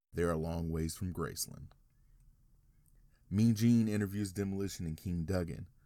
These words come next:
All three are wearing face paint. You don't get to see Duggan's because he has a Jason-style hockey mask on. It's a weird visual. They talk about the six-man tag match they're gonna have coming up. Mister Perfect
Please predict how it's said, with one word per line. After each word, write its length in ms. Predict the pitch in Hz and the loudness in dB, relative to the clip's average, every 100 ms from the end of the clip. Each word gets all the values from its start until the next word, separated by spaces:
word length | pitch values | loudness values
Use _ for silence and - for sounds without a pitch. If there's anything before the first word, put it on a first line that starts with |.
| _ _ - | _ _ -6
All 200 | 95 95 | -2 -2
three 200 | 113 104 | 0 0
are 80 | 92 | 2
wearing 360 | 95 87 85 | 0 0 -4
face 280 | - 92 82 | -2 -2 -2
paint. 380 | - 80 67 - _ _ - | -4 -6 -6 -14 _ _ 0
You 120 | 107 | 6
don't 220 | 127 117 | 6 6
get 140 | 104 95 | -2 -4
to 40 | |
see 200 | - 113 | 0 0
Duggan's 520 | 82 92 85 78 76 | 2 0 0 -4 -6
because 560 | - - 92 90 85 - _ _ - | -12 -12 -10 -10 -12 -18 _ _ -6
he 120 | 98 | -2
has 200 | 95 82 | 0 -2
a 40 | |
Jason-style 840 | 80 90 90 - 87 - 90 85 80 | -4 -2 -2 -2 -4 -2 0 -2 -2
hockey 340 | 87 80 78 | -4 -4 -4
mask 400 | 80 71 73 - | -4 -4 -8 -8
on. 300 | 67 64 78 _ _ _ - | -8 -8 -12 _ _ _ -6
It's 180 | - 104 | -2 0
a 60 | |
weird 260 | 95 95 82 | 0 0 0
visual. 500 | 90 82 71 - - _ - - - _ | -2 -2 -4 -12 -16 _ -20 -20 -20 _
They 100 | 98 | -4
talk 280 | 98 113 104 | 0 0 0
about 240 | 101 90 73 | 0 0 0
the 80 | |
six-man 500 | - 104 - 87 85 80 | -4 -4 -6 -6 -4 -4
tag 320 | 90 85 - | -6 -6 -6
match 280 | 82 58 - | -8 -8 -8
they're 120 | 78 | -8
gonna 220 | 82 80 | -8 -8
have 280 | 82 76 - | -8 -8 -8
coming 360 | - 80 55 | -8 -8 -8
up. 180 | 71 - _ _ _ _ _ _ _ _ _ _ _ _ | -10 -12 _ _ _ _ _ _ _ _ _ _ _ _
Mister 340 | - 107 - 117 | -2 0 0 -4
Perfect 560 | - 113 - 139 - | 2 2 2 -4 -6